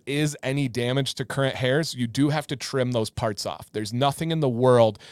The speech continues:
that will take a split hair and then bind it back together and make this, like, naturally perfect hair.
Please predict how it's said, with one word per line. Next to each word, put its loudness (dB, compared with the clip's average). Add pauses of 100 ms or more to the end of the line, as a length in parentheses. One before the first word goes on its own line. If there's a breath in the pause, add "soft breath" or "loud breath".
(100)
that 2
will 0
take -4
a -2
split -4
hair -2
and -6
then -4
bind -2
it -4
back -4
together 0
and -2
make -2
this, -2
like, -8
naturally -4
perfect -6
hair. 4